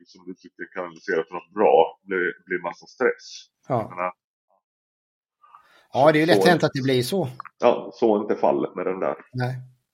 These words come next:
Speaker 1: jäkla hunden.
Speaker 2: Nej, verkligen inte.
Speaker 1: Nej.
Speaker 2: Ehm, om vi går vidare då, Inka gör väl... Ja, men det var väl lite som du sa kanske, att hon var inte riktigt där hon, där hon borde
Speaker 1: Nej,
Speaker 2: vara.
Speaker 1: hon,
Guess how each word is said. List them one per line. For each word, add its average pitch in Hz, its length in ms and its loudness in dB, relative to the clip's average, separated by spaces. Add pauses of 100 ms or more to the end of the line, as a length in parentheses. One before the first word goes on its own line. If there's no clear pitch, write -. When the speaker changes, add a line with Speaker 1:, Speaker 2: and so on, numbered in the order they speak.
(100)
Speaker 1:
jäkla 90 300 0
hunden. 95 200 0
Speaker 2:
Nej, 156 160 6
verkligen 160 400 4
inte. 147 420 -2 (220)
Speaker 1:
Nej. - 140 2
Speaker 2:
Ehm, 135 400 -6 (760)
om 139 80 -4
vi 156 60 4
går 160 100 4
vidare 175 480 8
då, 170 120 6
Inka 165 640 4
gör 175 200 8
väl... 160 280 4 (1040)
Ja, 135 80 -6
men 165 120 2
det 190 60 6
var 247 140 4
väl 233 100 4
lite 220 180 4
som 233 160 0
du 220 80 2
sa 185 200 4
kanske, 143 320 2
att 147 120 4
hon 190 140 0
var 202 180 4
inte 220 160 -2
riktigt 196 240 -4
där 196 100 4
hon, 170 280 2
där 175 160 6
hon 175 280 2
borde 175 200 6
Speaker 1:
Nej, 147 120 4
Speaker 2:
vara. 165 220 6
Speaker 1:
hon, 123 280 -2